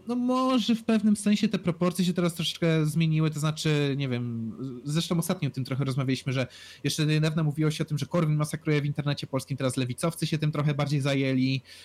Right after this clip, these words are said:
e, wcześniej na przykład, no nie wiem, Peterson był na ustach wszystkich, teraz mam wrażenie, że nie wiem, co-, coraz częściej wpadam przy-, przynajmniej ja w internecie na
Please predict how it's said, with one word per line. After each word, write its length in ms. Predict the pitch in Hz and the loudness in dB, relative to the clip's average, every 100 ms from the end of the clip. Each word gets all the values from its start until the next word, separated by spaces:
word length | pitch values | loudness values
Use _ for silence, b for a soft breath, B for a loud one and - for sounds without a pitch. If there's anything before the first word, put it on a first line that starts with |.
| B | B
e, 840 | - 120 120 120 120 123 123 120 113 | -2 2 2 2 2 2 0 -2 -6
wcześniej 480 | - - 151 - 139 | -6 -4 -2 -2 -2
na 80 | 131 | -4
przykład, 440 | - - 131 127 | -6 -6 -4 -2
no 60 | 135 | -2
nie 180 | 139 | -2
wiem, 200 | 123 113 | 0 -2
Peterson 500 | 113 170 165 151 156 | -2 -2 -2 -2 -2
był 120 | 147 143 | 0 2
na 100 | 143 | 0
ustach 240 | - 143 | -2 -6
wszystkich, 400 | - 135 - 123 | -4 -4 -4 -4
teraz 260 | 135 123 123 | 0 -2 0
mam 100 | 123 | -2
wrażenie, 380 | 123 127 123 120 | -2 0 0 0
że 160 | 120 | 0
nie 120 | 113 | -2
wiem, 120 | 117 110 | -2 -4
co-, 160 | 151 | -6
coraz 200 | 113 160 | -2 -2
częściej 260 | 151 151 - | 0 -4 -4
wpadam 220 | - 143 | -2 -2
przy-, 160 | - 131 _ - | -2 -10 _ -12
przynajmniej 300 | - 143 143 | -2 0 2
ja 60 | 135 | 0
w 40 | |
internecie 420 | 135 127 127 - | 0 0 -2 0
na 200 | 127 117 | 0 0